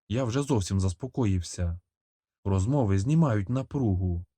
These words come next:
А розмовляти з Пітом одна насолода. Він зупинив фургон. Я виліз з кабіни, відімкнув замок, розплутав ланцюг і відчинив ворота.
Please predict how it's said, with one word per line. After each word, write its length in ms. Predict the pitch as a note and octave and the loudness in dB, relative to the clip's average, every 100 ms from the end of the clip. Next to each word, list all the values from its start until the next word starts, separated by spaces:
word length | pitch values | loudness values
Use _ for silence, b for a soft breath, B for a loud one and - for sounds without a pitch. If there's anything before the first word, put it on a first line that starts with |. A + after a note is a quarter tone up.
| _ _ _ _ _ | _ _ _ _ _
А 100 | G2+ | 0
розмовляти 580 | G2+ G2 G2+ G2+ G2 G2 | 0 2 2 2 2 -2
з 100 | - | -8
Пітом 560 | - D3 - F2+ F2 F2+ | -6 -6 -4 -4 -4 -4
одна 280 | C3 C#3+ A2+ | -4 -2 0
насолода. 800 | G#2+ - D3 C#3+ G2 F2 E2+ E2 _ _ _ _ _ _ F#2+ | -2 -2 -2 0 0 0 -2 -6 _ _ _ _ _ _ -2
Він 260 | G2 G2+ | 0 2
зупинив 460 | G#2 A#2+ B2+ G2 F#2 | 0 0 0 2 2
фургон. 640 | - B2+ B2 A#2+ F#2 E2 - _ _ _ _ - | 0 -2 0 0 2 0 -6 _ _ _ _ -4
Я 280 | G2 F#2+ F#2+ | 2 4 4
виліз 320 | G2 G#2 A#2 | 2 0 -2
з 100 | - | -4
кабіни, 680 | - B2+ G2+ F#2 F#2 G2 - | -4 0 2 2 2 0 -2
відімкнув 540 | G2+ G2+ G2 G#2 G2 | -2 0 0 0 0
замок, 640 | G2 B2+ C#3 G#2+ F2 - - _ _ _ | 2 2 2 2 0 -4 -18 _ _ _
розплутав 600 | G2+ G2 - G#2+ G2 G#2+ | -2 -2 -2 -4 -2 0
ланцюг 580 | G#2+ C3+ - G2+ G2 F#2 | 0 0 -2 -2 -2 -2
і 100 | A2 | -4
відчинив 460 | A2 A#2 C3 A2 F#2 | -6 -4 -2 2 2
ворота. 760 | G#2 C3 A#2+ F#2 - E2+ E2 | 2 0 2 0 -2 -6 -6